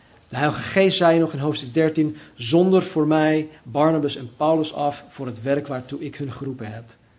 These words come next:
Namelijk dat zij het evangelie tot de heidenen zouden brengen. En ze hebben het gedaan. Hun missie is volbracht. En nu zijn ze terug op hun thuisbasis in Antiochië. En ze vertellen over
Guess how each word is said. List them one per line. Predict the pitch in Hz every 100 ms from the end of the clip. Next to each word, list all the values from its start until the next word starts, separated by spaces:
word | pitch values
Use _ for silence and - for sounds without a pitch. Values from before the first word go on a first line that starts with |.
| _ _ _ _
Namelijk | - 127 135 135 127 -
dat | 123
zij | - 123 123
het | 117 120
evangelie | 127 120 117 127 123
tot | 123 117
de |
heidenen | 107 123 120 113
zouden | 113 110
brengen. | 110 110 110 - - -
En | 208
ze | 170
hebben | 165 180
het | 190 190
gedaan. | 175 214 202 - - - - _ _ _ _ _ _ _ _
Hun | - 156
missie | 160 196 190 165
is | 160
volbracht. | - 151 190 175 - - - - -
En | 151
nu | 180 233
zijn | 208 185
ze | 160
terug | - 202 185
op | - -
hun | 127
thuisbasis | - 202 202 175 170 165 165
in | - 143
Antiochië. | 135 120 143 165 175 165 170 - - - - -
En | 147
ze | 131
vertellen | 139 117 180 185 170
over | 160 156